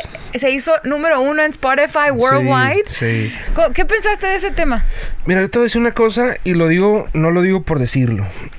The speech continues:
Speaker 2: La estrategia de los reggaetoneros es esa. Se ponen de acuerdo. Tú me tiras, yo
Speaker 1: ¿Tú
Speaker 2: te
Speaker 1: crees
Speaker 2: tiro.
Speaker 1: que ellos están de acuerdo?
Speaker 2: Bueno, el noventa por ciento tenemos amigos en ese género
Speaker 1: Ajá.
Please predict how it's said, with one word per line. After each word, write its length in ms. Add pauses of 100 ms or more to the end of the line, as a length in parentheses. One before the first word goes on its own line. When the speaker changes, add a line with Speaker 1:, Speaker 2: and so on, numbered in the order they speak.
(380)
Speaker 2:
La 140
estrategia 800 (640)
de 260
los 460 (320)
reggaetoneros 960
es 200
esa. 220 (840)
Se 200
ponen 260
de 80
acuerdo. 420
Tú 80
me 140
tiras, 300
yo 100
Speaker 1:
¿Tú 80
Speaker 2:
te 60
Speaker 1:
crees 200
Speaker 2:
tiro. 40
Speaker 1:
que 80
ellos 180
están 300
de 80
acuerdo? 460
Speaker 2:
Bueno, 280 (760)
el 140
noventa 300
por 140
ciento 420 (140)
tenemos 380
amigos 680 (320)
en 140
ese 160
género 380
Speaker 1:
Ajá. 300